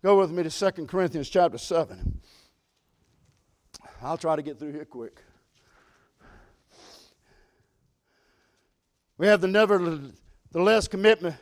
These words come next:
of commitment, but here there's the nevertheless of comfort. Now, I, I preached this before. I, every time I go back, I said, "Man, I've done that before." God said, "You ain't done it this way." That's okay, God.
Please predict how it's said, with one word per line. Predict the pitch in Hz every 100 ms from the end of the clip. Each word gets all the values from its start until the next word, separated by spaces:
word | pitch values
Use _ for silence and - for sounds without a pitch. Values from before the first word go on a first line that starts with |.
| - 110 -
of | 131 -
commitment, | 208 240 240 185 135 - _ _ -
but | 180
here | 196 285 269
there's | 233 233
the | 196
nevertheless | 196 226 220 202 196 220 214
of | 196 135
comfort. | - 214 185 - 101 _ - - -
Now, | 202 214
I, | 202 269 -
I | 240 240
preached | - 294 302 190 - 180
this | 175 151 -
before. | - 170 - - 156 - - - _ _ _ _ _ _ _
I, | 156 180
every | 233
time | 220 226 214
I |
go | 190 208
back, | 202 220 208
I |
said, | 180 180
"Man, | 214 302
I've | 302 320
done | 302 233
that | 165
before." | - 135 120 98
God | 131 127
said, | 131 123
"You | 139
ain't | 123
done | 135
it | 123
this | 160 -
way." | 123 147 _ _ _ _ _ _ _ -
That's | 123
okay, | 123 - 101
God. | 87